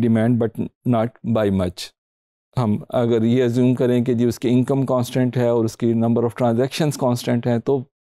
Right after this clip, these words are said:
तो वेल्थ के इंक्रीज होने से मनी डिमांड बढ़ेगी but not so much।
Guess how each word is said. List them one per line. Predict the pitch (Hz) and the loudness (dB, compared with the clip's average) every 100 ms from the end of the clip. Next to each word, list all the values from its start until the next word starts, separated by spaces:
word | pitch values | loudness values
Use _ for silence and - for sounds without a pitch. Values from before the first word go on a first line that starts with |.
| - | -4
तो | 131 127 - _ _ _ _ _ _ - | 0 0 -4 _ _ _ _ _ _ -8
वेल्थ | 117 120 123 | -2 0 0
के | 143 | 0
इंक्रीज | 127 120 123 123 | 0 0 0 0
होने | 127 123 | 0 0
से | 135 123 113 135 | 0 0 -2 -2
मनी | 123 117 | -2 0
डिमांड | 117 113 113 110 | 2 2 2 2
बढ़ेगी | 104 113 143 127 123 139 _ _ - | 2 0 0 0 0 -2 _ _ -6
but | 110 107 | -4 -2
not | 107 123 - _ _ - | -2 -2 -6 _ _ -12
so | - 117 | -4 0
much। | 95 90 | 0 -2